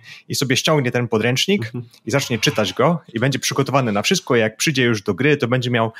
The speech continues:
Speaker 1: dodatkową wiedzę, której nie powinien mieć, bo już będzie wiedział wszystko i będzie mógł dopasowywać swoje działania i zachowania swojej postaci, żeby, em, wpłynęło to na grę. No i to jest, e, no, no nie wiem, jak to nazwać inaczej niż oszukiwanie.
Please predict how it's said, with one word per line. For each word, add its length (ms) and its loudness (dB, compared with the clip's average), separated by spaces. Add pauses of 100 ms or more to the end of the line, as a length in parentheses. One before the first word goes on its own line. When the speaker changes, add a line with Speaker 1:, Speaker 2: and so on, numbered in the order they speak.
(180)
Speaker 1:
dodatkową 580 0
wiedzę, 340 2
której 680 0
nie 140 0
powinien 380 -2
mieć, 320 -8
bo 300 2 (260)
już 100 -4
będzie 200 2
wiedział 260 4
wszystko 380 0
i 60 0
będzie 220 0
mógł 140 0
dopasowywać 600 -2
swoje 260 0
działania 420 0
i 60 0
zachowania 420 -4
swojej 240 -2
postaci, 420 -4
żeby, 360 0 (420)
em, 420 -2
wpłynęło 400 2
to 80 0
na 120 2
grę. 280 0 (320)
No 100 0
i 260 -2 (140)
to 100 2
jest, 340 -2
e, 280 0 (400)
no, 140 -4 (120)
no 100 2
nie 100 4
wiem, 100 4
jak 120 0
to 100 -2
nazwać 320 0
inaczej 280 -2
niż 160 -6
oszukiwanie. 720 -2